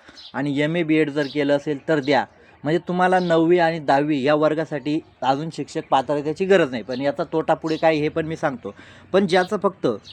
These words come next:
बीए करून, बीए करून बीएड केलं, बीए करून बीएड केलं, त्यांनी ही परीक्षा देऊ नका. आणि ज्यांनी फक्त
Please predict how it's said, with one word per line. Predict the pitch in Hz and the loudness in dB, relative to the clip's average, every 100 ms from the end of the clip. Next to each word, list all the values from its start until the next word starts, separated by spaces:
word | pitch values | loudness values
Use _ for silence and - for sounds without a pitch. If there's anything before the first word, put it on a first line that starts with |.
| - - - - - - - | -20 -20 -20 -20 -20 -20 -18
बीए | 139 120 175 202 214 | -12 -2 2 4 4
करून, | 196 180 139 120 - - - 151 | 4 4 2 -2 -10 -20 -18 -8
बीए | 131 160 180 | 0 4 4
करून | 180 170 175 160 | 4 2 2 2
बीएड | 170 160 127 | 4 4 2
केलं, | 113 95 92 _ - | -4 -8 -12 _ -14
बीए | 117 135 156 | -4 -2 0
करून | 165 151 151 151 - | 0 -2 -2 -6 -12
बीएड | 139 139 139 135 | -4 0 0 0
केलं, | 135 110 101 | -4 -4 -4
त्यांनी | 139 139 151 | -2 0 -2
ही | 143 | -4
परीक्षा | 139 131 - | -6 -6 -4
देऊ | 131 139 | -2 -2
नका. | 123 107 95 - - - - | -2 -4 -10 -12 -18 -20 -8
आणि | 135 156 | -4 -2
ज्यांनी | 147 151 165 113 107 _ _ _ _ | 0 0 -2 -8 -10 _ _ _ _
फक्त | - 143 - | -10 -10 -2